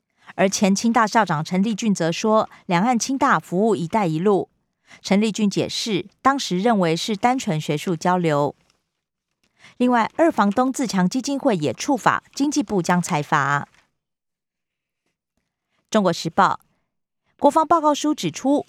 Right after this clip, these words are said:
共军操作灰色地带，企图不战夺台。军事战入侵防空识别区，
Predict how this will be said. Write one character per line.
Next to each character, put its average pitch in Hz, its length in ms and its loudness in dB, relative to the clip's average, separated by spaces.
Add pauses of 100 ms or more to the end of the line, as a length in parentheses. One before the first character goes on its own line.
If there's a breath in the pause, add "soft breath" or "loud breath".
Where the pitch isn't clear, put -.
共 302 200 2
军 262 180 -2
操 247 180 -2
作 247 180 2
灰 247 200 0
色 254 160 0
地 220 180 -4
带， 208 340 0
企 - 200 -2
图 185 200 -2
不 170 220 -2
战 190 280 0
夺 156 200 -2
台。 156 440 -2 (800 soft breath)
军 247 120 2
事 240 160 -2
战 214 240 2
入 208 140 0
侵 214 220 0
防 180 180 0
空 220 140 -4
识 214 160 -4
别 165 180 0
区， 214 340 -2